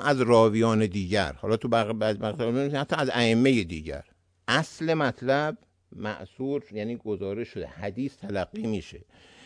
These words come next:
ولی این که ما بگیم این در نامه امام به امام حسن این گونه آمده، اینا هیچ دلیلی برش نیست. و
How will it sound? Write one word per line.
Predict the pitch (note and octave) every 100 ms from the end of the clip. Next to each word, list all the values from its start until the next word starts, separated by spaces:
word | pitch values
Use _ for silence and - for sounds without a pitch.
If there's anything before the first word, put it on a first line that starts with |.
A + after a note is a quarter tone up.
| - G3
ولی | C3+ D#3+
این | F3+ F#3
که | C#3+
ما | A#2+ A#2+
بگیم | A2+ A2 A#2 -
این | A#2+ A#2
در | A2 A2+ G#2+
نامه | G#2+ G#2+ A2 A2 A2 A2 A2 A2 A2 A2 G#2+ A#2
امام | G#2+ A2 A2+ A2
به | G#2+ G#2+
امام | G#2+ G#2+ G2
حسن | G#2+ G#2 G#2+
این | A2+ A2+
گونه | A2+ A#2
آمده، | A#2 A#2+ A#2+ B2+ D#3 G3+ G#3 - _ _ _
اینا | C#3 C3+ C#3 D#3 D#3
هیچ | - F3 E3+ D3 B2 - -
دلیلی | A#2 A#2+ D#3+ F#3+ F3+ E3
برش | C#3 B2 A2 -
نیست. | G2 F#2 -
و | B2+ B2 A#2